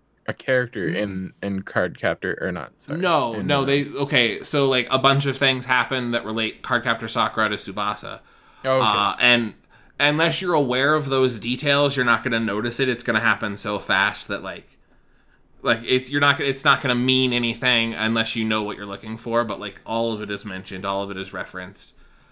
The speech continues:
Speaker 2: Uh, and it's really interesting, and it really extrapolates on the,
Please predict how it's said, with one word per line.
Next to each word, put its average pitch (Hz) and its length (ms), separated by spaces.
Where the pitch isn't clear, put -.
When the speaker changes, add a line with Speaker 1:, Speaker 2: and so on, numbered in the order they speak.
Speaker 2:
Uh, 95 640
and 123 100
it's 120 160
really 135 220
interesting, 104 540
and 110 120
it 113 200
really 123 240
extrapolates 117 680
on 110 240
the, 107 100